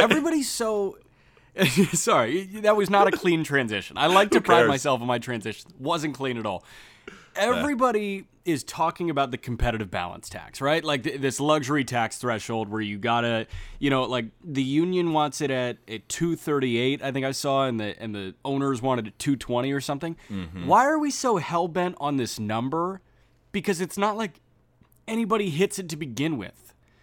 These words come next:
Speaker 2: Yeah.
Speaker 1: Like, I, I was just having this conversation with Aram and Ryan Finkelstein, and it's like, okay, the teams that the competitive balance tax affects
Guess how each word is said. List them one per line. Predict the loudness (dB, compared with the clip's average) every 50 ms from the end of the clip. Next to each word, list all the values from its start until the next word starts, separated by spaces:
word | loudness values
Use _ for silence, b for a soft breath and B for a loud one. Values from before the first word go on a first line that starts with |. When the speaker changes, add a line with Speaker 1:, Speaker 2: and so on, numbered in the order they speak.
| b b b b b b b b b
Speaker 2:
Yeah. | -4 -4
Speaker 1:
Like, | -4 -4 -6 -10 _ _ _ _ _ -20 -20 _ _ _ _ _ _ _ _ _ _ -6
I, | -6 -4 2
I | 2 2
was | 2 2 0
just | -4 -6 -4 -2
having | -2 0 0 0 -2
this | -2 0
conversation | 0 -2 -2 -2 -2 -2 -4 -4 -2 -4
with | -4 -4 -4 -2
Aram | 0 2 2 2 2 0 -2 -4
and | -6 -6 -6 -4 -2
Ryan | -2 -2 -2 -2 -4 -6
Finkelstein, | -4 -4 -6 -4 -4 -6 -8 -8 -10 -12 -10 -10 -10 -12 -14 b b b b b b b b b -4
and | -2 0 0 0 0 0 0 -2 -2 -4 _ _ _ _ _ _ -6
it's | -6 -6 -6 -6 -6
like, | -4 -2 -2 -4 -6 -10 _ -8 -6
okay, | -6 -4 -2 -2 -2 -2 -2 -4 -6 -8 -10 _ _ _ _ _ _ _ _ _ _ _ _ _ -16
the | -12 -6 -6 -6
teams | -6 -6 -8 -4 -2 0 0 0 0 -2 -2
that | -2 -2 -2 -4
the | -8
competitive | -6 -4 -4 -2 0 0 0 0 0 -2 -2
balance | -2 -2 0 0 0 -2 -4 -4
tax | -4 -2 -2 -2 -2 -6 -12
affects | -16 -16 -14 -12 -10 -10 -12 -12 -14 -14 -16 -16